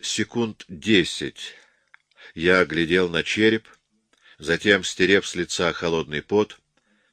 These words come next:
поддел другую доску и увидел остальное. Передо мной в самом деле были останки Теда Диллана. Куртка, вельветовые штаны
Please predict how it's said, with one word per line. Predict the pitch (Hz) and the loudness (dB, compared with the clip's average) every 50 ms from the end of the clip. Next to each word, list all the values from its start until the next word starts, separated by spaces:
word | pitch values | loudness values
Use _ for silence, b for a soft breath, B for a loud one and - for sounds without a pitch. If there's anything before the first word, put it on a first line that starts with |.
| _ | _
поддел | - 82 80 73 67 73 87 87 80 76 - | -4 -2 -2 -2 0 2 4 4 4 2 -2
другую | - 67 69 71 64 80 92 104 104 101 | -6 -10 -10 -6 -2 0 0 0 0 0
доску | 95 95 98 92 - - - - 95 90 - _ _ _ _ _ _ _ _ _ _ _ _ _ _ _ _ _ _ | 0 0 -2 -2 -2 -8 -8 -10 -10 -10 -10 _ _ _ _ _ _ _ _ _ _ _ _ _ _ _ _ _ _
и | - 82 | -6 -4
увидел | 78 76 71 80 92 85 87 85 85 | -4 -4 -2 -4 -2 0 0 -2 -2
остальное. | 82 - - - 87 76 69 69 71 69 67 65 62 - _ _ _ _ _ _ _ _ _ _ _ _ _ _ _ _ _ _ _ _ _ _ _ _ _ _ _ _ _ _ _ _ _ _ _ _ _ _ _ _ _ _ _ | -4 -6 -6 -4 -4 -6 -4 -8 -10 -10 -10 -10 -12 -16 _ _ _ _ _ _ _ _ _ _ _ _ _ _ _ _ _ _ _ _ _ _ _ _ _ _ _ _ _ _ _ _ _ _ _ _ _ _ _ _ _ _ _
Передо | - 92 92 92 92 98 | -4 -2 0 2 2 0
мной | 98 107 113 117 120 113 107 - _ _ _ | 2 2 2 4 4 2 0 -2 _ _ _
в | - - | -12 -10
самом | - - 107 101 101 101 95 95 87 | -4 -4 -2 -2 -2 -2 -4 -4 0
деле | 95 110 117 117 117 | 2 4 4 4 2
были | 95 92 104 101 104 | 0 0 2 2 2
останки | 101 98 - - - 101 98 98 95 - - - 92 | 2 0 -4 -6 -4 -2 -2 -2 -2 -6 -8 -10 -10
Теда | - _ - 90 87 82 87 82 | -8 _ 0 0 0 0 -2 -6
Диллана. | 76 78 76 76 71 69 69 65 65 - _ _ _ _ _ _ _ _ _ _ _ _ _ _ _ _ _ _ _ _ _ | -6 -6 -8 -6 -6 -8 -10 -12 -14 -16 _ _ _ _ _ _ _ _ _ _ _ _ _ _ _ _ _ _ _ _ _
Куртка, | - 98 113 120 117 - - - - 110 107 | -2 0 0 0 0 -2 -6 0 2 2 2
вельветовые | 95 87 82 80 82 87 80 - 85 78 78 78 | 2 2 0 2 2 2 2 2 -2 -4 -4 -4
штаны | 73 - - - 76 73 78 92 107 110 110 | -4 -6 -6 -6 -8 -6 -4 -4 -4 -4 -4